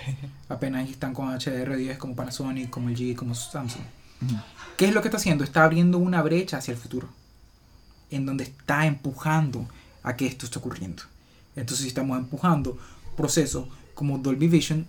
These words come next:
Speaker 2: obviamente la gente va a decir, "Güey, entonces también empezamos a, a, a empujar procesos como H D R diez, porque son de open source". Entonces, creo yo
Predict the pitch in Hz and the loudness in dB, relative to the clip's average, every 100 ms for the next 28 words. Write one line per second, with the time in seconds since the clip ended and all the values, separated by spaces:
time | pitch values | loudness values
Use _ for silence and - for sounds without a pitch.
0 | - - 127 135 160 135 135 131 131 123 | -8 -4 -2 2 2 2 -2 -4 -4 -2
1 | 123 120 131 135 139 123 120 - 135 131 | -2 -2 -4 -2 -2 -2 -6 -6 -4 -2
2 | 127 123 131 127 127 131 135 127 127 135 | -2 -2 -2 0 -2 -4 -4 -2 -2 -2
3 | 123 120 135 - 143 131 139 160 127 143 | -4 -4 -6 -6 -6 -8 0 0 0 -4
4 | 127 127 127 151 160 - 123 120 127 120 | -6 -6 -2 0 0 -2 -10 -8 -6 -6
5 | 120 - 139 127 123 120 - 135 135 - | -8 -12 -6 -4 -2 -4 -8 -8 -10 -12
6 | - - - - - - 143 156 151 147 | -18 -20 -20 -20 -16 -8 -6 2 4 6
7 | 156 156 | 6 4